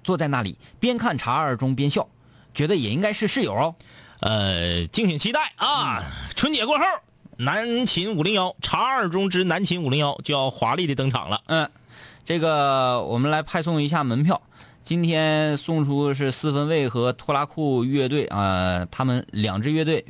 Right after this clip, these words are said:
Speaker 1: 并在一块儿演出，呃，就送给胶皮糖吧。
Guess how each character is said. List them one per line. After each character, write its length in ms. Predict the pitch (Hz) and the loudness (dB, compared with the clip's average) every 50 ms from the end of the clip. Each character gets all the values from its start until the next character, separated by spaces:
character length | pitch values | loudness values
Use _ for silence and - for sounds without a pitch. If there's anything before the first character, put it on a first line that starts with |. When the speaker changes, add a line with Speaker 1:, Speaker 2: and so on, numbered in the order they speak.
| - _ _ | -16 _ _
Speaker 1:
并 220 | - 185 165 147 | 0 2 2 4
在 140 | 135 139 135 | 4 2 2
一 100 | 123 123 | 0 -2
块 160 | 120 - 175 | -2 0 0
儿 80 | 143 123 | 0 0
演 220 | 104 95 87 92 | 0 0 -2 -2
出， 320 | 98 - 131 131 135 - - - - - - - - - - - - - - - - | -2 -2 0 0 0 -2 -4 -10 -20 -20 -20 -20 -20 -20 -20 -20 -20 -20 -12 -4 0
呃， 500 | 123 120 117 117 113 107 104 104 104 98 | 0 2 2 2 2 2 2 2 0 0
就 180 | - 147 147 | 0 -2 -2
送 160 | - - 185 | 0 0 0
给 100 | 151 127 | 0 0
胶 180 | 110 - 170 170 | 0 0 0 0
皮 140 | 156 156 180 | 0 0 0
糖 220 | 160 131 117 143 | 0 0 0 0
吧。 160 | 160 - - | -2 -2 -4